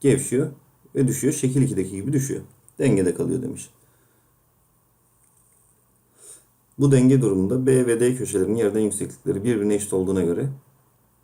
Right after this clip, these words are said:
H ne kadardır demiş.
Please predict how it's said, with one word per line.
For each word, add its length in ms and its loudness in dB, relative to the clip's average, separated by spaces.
H 320 -4
ne 140 0
kadardır 400 -4
demiş. 320 -18